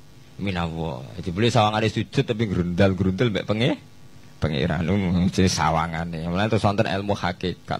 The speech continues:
ora oleh mau nglakoni syariat tok, kudu ana hakikate. Muga ora ana hakikat ya ngoten niku wau. Mau barang mau amen sawangane tok. Sawangane sedekah jebule bar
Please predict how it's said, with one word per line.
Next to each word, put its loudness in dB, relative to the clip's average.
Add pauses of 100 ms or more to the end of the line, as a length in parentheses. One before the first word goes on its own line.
ora 2
oleh 0 (120)
mau -4
nglakoni -2
syariat -2
tok, -2 (400)
kudu 4
ana 4
hakikate. -2 (560)
Muga 6
ora 2
ana 0
hakikat -2
ya -6
ngoten -6
niku -8
wau. -2 (320)
Mau -2
barang 6
mau 0
amen -4
sawangane -4 (560)
tok. -2 (960)
Sawangane 0
sedekah 2
jebule 2
bar 4